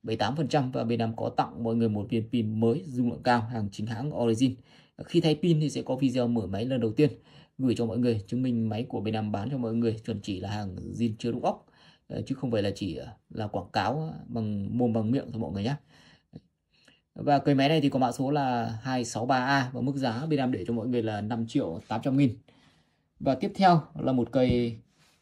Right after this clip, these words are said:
iPhone X S, ờ, phiên bản quốc tế hai trăm năm mươi sáu gi. Ờ, cây máy này thì, ờ, về ngoại hình thì, ờ, mặt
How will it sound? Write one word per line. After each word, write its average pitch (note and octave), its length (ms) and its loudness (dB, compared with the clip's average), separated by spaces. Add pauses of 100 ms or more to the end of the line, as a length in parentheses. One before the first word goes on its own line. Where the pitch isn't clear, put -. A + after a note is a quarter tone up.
(2500)
iPhone C3 400 0 (280)
X E3+ 120 -6
S, - 520 -4
ờ, - 140 -6
phiên B2+ 200 0
bản G#2+ 220 0
quốc D#3 180 0
tế C3 260 2
hai D#3 140 0
trăm D#3 180 4
năm C3+ 100 2
mươi B2 60 -4
sáu B2+ 200 0
gi. E3 200 10 (720)
Ờ, - 120 -6
cây D3 140 6
máy C#3 120 6
này D#3+ 140 6
thì, C#3 200 8
ờ, B2 180 6 (1000)
về D3+ 180 6
ngoại C3+ 200 6
hình C3+ 320 8
thì, A2+ 160 2
ờ, A2 260 2
mặt A2+ 160 -2